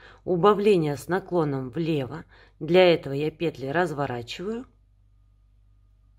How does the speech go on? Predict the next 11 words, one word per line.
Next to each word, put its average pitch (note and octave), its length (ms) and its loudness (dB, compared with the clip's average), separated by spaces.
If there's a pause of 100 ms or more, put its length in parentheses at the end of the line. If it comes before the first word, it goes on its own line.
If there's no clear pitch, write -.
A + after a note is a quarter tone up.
(420)
и F3+ 120 0
провязываю F3 680 4
две D3+ 280 -2
вместе D3 420 -4
лицевой G3 480 -4
за E3+ 140 0
заднюю F3 440 -2
стенку. C3+ 500 -10
Дальше D3 400 -2
мы C#3+ 140 -2
вяжем F3 520 -2